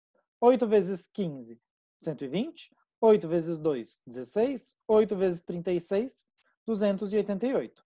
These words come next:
Aqui só a unidade de segundos ultrapassou sessenta. De graus não importa, porque ele é a unidade maior que a gente tem. Se ele ultrapassar sessenta, a gente deixa. É só minutos e segundo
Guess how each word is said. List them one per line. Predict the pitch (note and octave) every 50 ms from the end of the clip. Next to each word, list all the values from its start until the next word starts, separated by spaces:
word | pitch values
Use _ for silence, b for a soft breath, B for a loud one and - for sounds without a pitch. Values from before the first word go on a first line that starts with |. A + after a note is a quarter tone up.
| _ _ _ _ _ _
Aqui | - G#3+ G#3+ G#3+ - C4
só | B3+ - - B3 A#3
a | B3
unidade | C4+ C#4 C#4 A#3+ B3+ A3+ G#3 G3 G3
de | G3 G#3+
segundos | - - C#4 A#3 A#3+ A3+ G3 F3
ultrapassou | E3 D#3 - E3 D3 - D3 - -
sessenta. | C3+ - E3+ D3+ - D#3+ C3+ A#2+ A2+ B2+
De | A2+ C#3
graus | B2+ C#3+ C#3 C#3+ C#3 C#3
não | D#3+
importa, | G#3 A3 - F3+ D#3+ D3+ F3+ E3+
porque | E3 F#3+ F3+ F3+ F#3
ele | E3+
é | F3+ F3+
a |
unidade | F3+ F#3 F#3 F3 F3 F3 E3+ E3+
maior | F3 F#3+ G#3 A3+ G#3 E3 D#3 D#3
que | -
a | F3
gente | F3+ F3 E3+ -
tem. | _ E3+ D#3 E3+ G3+ - _ _ _ _ _
Se | _ -
ele | D3+ C3
ultrapassar | B2+ - C#3+ C#3+ D3+ C#3+ - D#3 C#3+
sessenta, | C#3+ D#3 C3+ - D#3+ D#3 F3
a | E3
gente | E3 F3+ F3 -
deixa. | G#3+ A#3+ F3 B2 - - - _ _ _ _ _ _ _ _ _ _ _ _ _ _ _ _ _ _ _ _
É | D#3
só | - - C#3+
minutos | C#3+ D#3 E3+ F#3 F#3+ F#3 - G3+ F#3+
e | F#3+
segundo | - C4 A#3+ G#3 F#3+ E3+ E3 E3+